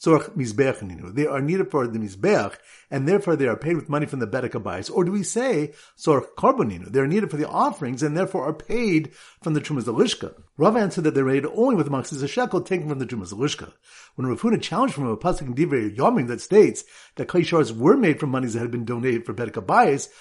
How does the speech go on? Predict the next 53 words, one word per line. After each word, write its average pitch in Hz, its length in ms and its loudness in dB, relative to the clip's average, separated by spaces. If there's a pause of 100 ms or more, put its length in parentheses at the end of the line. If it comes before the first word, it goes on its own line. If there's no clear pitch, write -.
(280)
Rav 156 240 2
said 170 180 0
that 143 60 4
Rav 123 160 -2
Huna 226 160 2
was 135 140 0
taught 156 240 0
Ksuvim 269 380 2
well, 113 140 0
but 151 100 -2
was 160 180 0
not 165 240 2
taught 113 260 -4
Navi 208 320 6
well. 98 360 -4 (240)
For 180 100 4
a 160 60 6
pasuk 220 320 2
in 156 80 2
Malachim 156 360 2
Beis 202 260 6
taught 180 220 -2
explicitly 190 500 -2
that 147 120 2
monies 147 300 0
donated 143 380 2
to 165 80 -4
Bedek 135 260 -4
Habayis 131 300 0 (360)
could 220 160 4
not 220 300 6
be 247 80 2
used 139 180 0
for 156 80 2
fashioning 135 460 0
Klei 113 160 0
Sharis. 220 560 -4 (260)
The - 80 -14
Gemara 247 160 6
notes 214 180 4
that 175 120 4
there's 151 160 2
no 233 160 4
contradiction 131 560 -2
between 113 180 -8
the 107 60 -4
psukim. - 340 -6
For 113 80 -4
the 113 80 -4
pasuk 240 380 -2
in 147 100 0
Divrei 156 300 0
Yomim 151 380 2